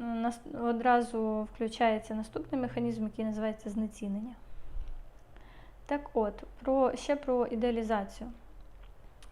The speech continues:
Ідеалізувати ми можемо, <clears throat> насправді їх дуже багато, цих ідеалізацій, ідеалізація контролю, іде-, ідеалізація,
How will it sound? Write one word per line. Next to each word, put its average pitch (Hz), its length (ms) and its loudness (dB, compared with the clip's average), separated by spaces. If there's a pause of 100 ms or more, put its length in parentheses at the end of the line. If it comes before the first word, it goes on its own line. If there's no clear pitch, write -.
(300)
Ідеалізувати 254 760 4
ми 262 160 2
можемо, 262 600 4 (200)
<clears throat> 330 480 8
насправді 254 460 4
їх 233 100 4
дуже 262 240 2
багато, 233 360 4
цих - 260 -6
ідеалізацій, 220 680 2
ідеалізація 226 600 2
контролю, 233 600 4 (120)
іде-, 220 380 2 (100)
ідеалізація, 233 1000 2